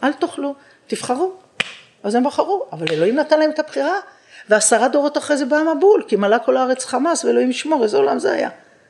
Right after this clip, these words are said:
יאללה, צריך להתחיל מההתחלה. אז אני אומרת, למה שמישהו ייקח מהאדם את חופש הבחירה? שום רבנים ושום זה. אני יכולה להיות רבה, הרבה, הרבה ידע, הרבה יופי. בן אדם שואל אותי משהו, מתלבט, רוצה משהו לחיים שלו,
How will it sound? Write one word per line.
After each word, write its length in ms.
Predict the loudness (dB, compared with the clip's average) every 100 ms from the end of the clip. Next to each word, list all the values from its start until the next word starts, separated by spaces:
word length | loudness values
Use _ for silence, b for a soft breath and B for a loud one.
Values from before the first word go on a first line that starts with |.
| b b b _
יאללה, 220 | 0 2 2
צריך 200 | 2 0
להתחיל 260 | 0 2
מההתחלה. 380 | 2 2 2 2 B B B
אז 160 | -6 -2
אני 200 | 0 2
אומרת, 500 | 2 2 2 0 -4 b b b _ 0
למה 300 | 2 2 0
שמישהו 380 | -2 -4 -2
ייקח 260 | -4 -4 -4
מהאדם 400 | 0 0 2 0
את 100 | 0
חופש 320 | -2 -2 -4
הבחירה? 360 | -6 -4 0 0
שום 260 | 0 -2 0
רבנים 380 | 2 2 0 -2
ושום 280 | -4 -4 -4
זה. 160 | -4 -4 B B
אני 180 | 0 2
יכולה 280 | 2 2 2
להיות 340 | 4 2 2 -8
רבה, 460 | -2 0 2 2 0 -2
הרבה, 460 | -2 2 2 2 0
הרבה 260 | 0 2
ידע, 400 | 4 4 4 2
הרבה 260 | -2 0 2
יופי. 420 | 4 2 0 -6 B B B -8
בן 160 | -2 0
אדם 220 | 2 2
שואל 260 | 2 2
אותי 200 | 2 -2 -4
משהו, 380 | -4 -4 -6
מתלבט, 800 | -6 -2 0 2 2 2 4 4 0 B B -4
רוצה 360 | -2 0 2 4 4 2 2
משהו 300 | 0 0 0
לחיים 280 | 0 -2 0
שלו, 340 | 2 2